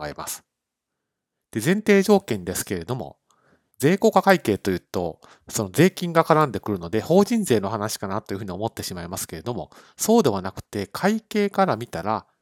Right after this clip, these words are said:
法人税はどういうふうに見えるのかと、そういう視点で考えます。ですから、この数値例でいきますと、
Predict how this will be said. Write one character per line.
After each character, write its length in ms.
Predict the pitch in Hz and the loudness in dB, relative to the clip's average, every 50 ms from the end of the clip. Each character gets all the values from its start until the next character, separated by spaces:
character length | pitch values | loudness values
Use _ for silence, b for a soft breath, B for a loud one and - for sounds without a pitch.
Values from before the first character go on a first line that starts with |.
| _ _ | _ _
法 260 | - - 180 202 202 | -2 2 4 4 4
人 220 | 196 214 196 131 | 4 2 -2 -2
税 160 | - - 101 92 | -2 -2 -2 -2
は 160 | 90 90 90 | -2 -4 -2
ど 240 | - 165 202 220 208 | 2 2 4 4 4
う 60 | 180 | 4
い 40 | 139 | 2
う 100 | 117 113 | 0 0
ふ 140 | 117 135 | -2 -4
う 60 | 113 98 | -4 -4
に 160 | 143 156 107 | -6 -8 -8
見 180 | 90 98 107 | -8 -2 0
え 80 | 120 117 | 0 0
る 60 | 104 | 0
の 120 | 92 80 - | -4 -10 -10
か 140 | - - | -12 -12
と、 140 | - - - _ _ _ _ _ _ _ _ _ _ _ - | -12 -12 -20 _ _ _ _ _ _ _ _ _ _ _ -6
そ 220 | - - 196 202 | 0 4 4 4
う 40 | 196 | 4
い 60 | 196 | 4
う 80 | 196 185 | 2 0
視 100 | - - | 2 2
点 200 | - 165 165 170 | 0 0 0 0
で 80 | 180 | -4
考 200 | - - 104 90 160 151 | -4 -4 -8 -10 -10 -14
え 80 | - - | -14 -12
ま 80 | - | -12
す。 180 | - - - _ _ _ _ _ _ _ _ _ _ _ _ _ _ _ - | -14 -14 -14 _ _ _ _ _ _ _ _ _ _ _ _ _ _ _ -2
で 100 | 165 175 | -2 -2
す 80 | - | 0
か 80 | - 131 | 0 0
ら、 60 | - | 0
こ 100 | - 170 | 2 0
の 80 | 170 170 | 0 0
数 220 | - - 185 175 | 2 2 2 2
値 140 | - - 175 | 2 4 6
例 140 | 160 120 95 | 6 6 4
で 100 | 87 90 | 2 -2
い 40 | - | -6
き 100 | - 98 | -6 -8
ま 100 | 90 - | -6 -6
す 100 | - - | -4 0
と、 240 | - 135 135 117 | 0 0 0 0